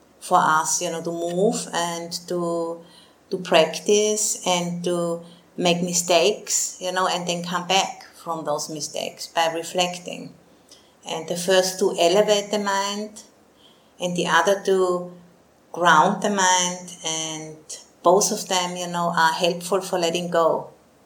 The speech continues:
to uplift the mind,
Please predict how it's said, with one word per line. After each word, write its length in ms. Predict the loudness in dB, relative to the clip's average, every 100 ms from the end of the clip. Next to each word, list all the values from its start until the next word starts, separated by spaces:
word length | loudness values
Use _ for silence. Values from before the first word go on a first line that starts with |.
| _ _ _ _ _ _ _ -8
to 120 | -2
uplift 960 | 2 2 2 2 2 -2 -10 -18 -14
the 60 | -8
mind, 540 | -4 -2 -4 -8 -14